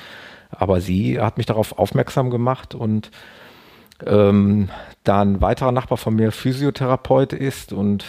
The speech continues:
ich dem von meinen Knieproblemen erzählt habe, hat er dann schon gesagt, „Das wird wahrscheinlich so sein, dass du da,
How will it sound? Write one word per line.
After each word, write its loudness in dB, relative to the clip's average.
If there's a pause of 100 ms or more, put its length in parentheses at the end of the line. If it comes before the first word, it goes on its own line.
(160)
ich -10
dem 0
von -2
meinen 0 (280)
Knieproblemen 0
erzählt -2
habe, 4 (480)
hat -2
er 4
dann 2
schon 0
gesagt, -2
„Das -6
wird 0
wahrscheinlich -2
so 0
sein, 2
dass -6
du -4
da, 0